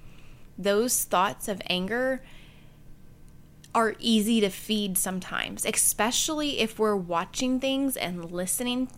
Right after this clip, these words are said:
to things that encourage or motivate that anger. Um, and then the last one that I have on the list is doubt or worry. I sometimes tend to be a very worryful worrisome,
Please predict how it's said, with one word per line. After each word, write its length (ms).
to 120
things 560
that 240
encourage 800
or 120
motivate 580
that 180
anger. 400
Um, 380
and 120
then 120
the 80
last 300
one 100
that 80
I 40
have 160
on 100
the 80
list 340
is 180
doubt 320
or 160
worry. 540
I 720
sometimes 720
tend 280
to 40
be 140
a 60
very 340
worryful 800
worrisome, 720